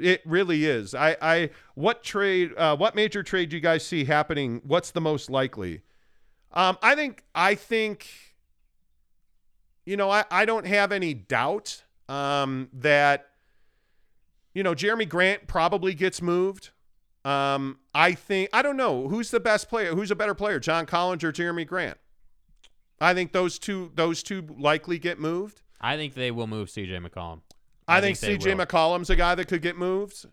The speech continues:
Speaker 1: Um,
Speaker 2: I think the Knicks want him, and I think the Knicks are a little over the Julius Randle attitude problem.
Speaker 1: Yeah, I, you know, I,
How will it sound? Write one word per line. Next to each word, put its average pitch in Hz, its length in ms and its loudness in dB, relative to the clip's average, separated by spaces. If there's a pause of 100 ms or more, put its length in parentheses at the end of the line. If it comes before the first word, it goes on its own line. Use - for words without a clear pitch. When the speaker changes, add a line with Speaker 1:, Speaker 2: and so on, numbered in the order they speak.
Speaker 1:
Um, 131 720 -2
Speaker 2:
I 104 120 -4
think 117 160 -6
the 123 80 -8
Knicks 110 280 -10
want 107 260 -8
him, 135 280 -12 (180)
and 101 200 -10
I 101 100 -6
think 107 240 -14
the 104 80 -10
Knicks 101 260 -12
are 104 100 -6
a 98 40 -8
little 101 320 -8
over 98 380 -8
the 90 240 -10
Julius 98 520 -12
Randle 87 580 -10 (640)
attitude 92 500 -6
problem. 80 360 -14 (920)
Speaker 1:
Yeah, 240 400 2
I, 233 240 2
you 226 220 -2
know, 247 220 0
I, 233 160 2